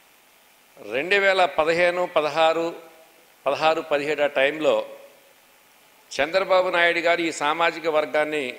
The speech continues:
అత్యంత హేయమైన పదాలతోటి అవమానపరిచే విధంగా, మీకు న్యాయబద్ధంగా రావాల్సినటువంటి అంశాల గురించి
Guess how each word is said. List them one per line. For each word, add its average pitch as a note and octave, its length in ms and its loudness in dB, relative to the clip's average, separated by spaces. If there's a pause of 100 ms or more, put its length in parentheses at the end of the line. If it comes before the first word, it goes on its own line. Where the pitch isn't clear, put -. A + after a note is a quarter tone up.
(800)
అత్యంత D#3 720 0 (640)
హేయమైన F#3 540 0
పదాలతోటి D#3 1000 -4 (800)
అవమానపరిచే E3 880 2
విధంగా, C#3+ 640 -4 (1300)
మీకు D#3+ 320 -2
న్యాయబద్ధంగా F3+ 1000 2
రావాల్సినటువంటి D#3+ 880 2
అంశాల D#3 440 -2
గురించి D#3+ 580 -8